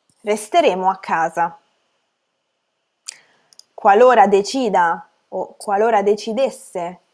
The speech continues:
di venire, c'è un posto per lei in macchina. Quindi vedete che se scegliete di usare qualora, poi il verbo deve essere al congiuntivo.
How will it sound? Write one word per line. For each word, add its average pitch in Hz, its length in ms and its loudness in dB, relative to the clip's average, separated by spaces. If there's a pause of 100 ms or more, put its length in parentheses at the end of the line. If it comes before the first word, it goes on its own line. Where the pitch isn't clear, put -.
(100)
di 202 200 -8
venire, 233 600 -2 (180)
c'è 359 140 -2
un 339 220 0
posto 190 440 0
per 208 180 0
lei 170 240 -2
in 180 120 -10
macchina. 165 580 -12 (880)
Quindi 269 280 0
vedete 208 480 4
che 196 220 0
se - 540 0 (800)
scegliete 196 720 0
di 185 100 -6
usare 190 420 0
qualora, 202 720 0 (140)
poi 240 560 0
il 254 180 -4
verbo 190 480 -2
deve 196 240 -2
essere 190 480 -4
al 196 240 -4
congiuntivo. 196 1040 -4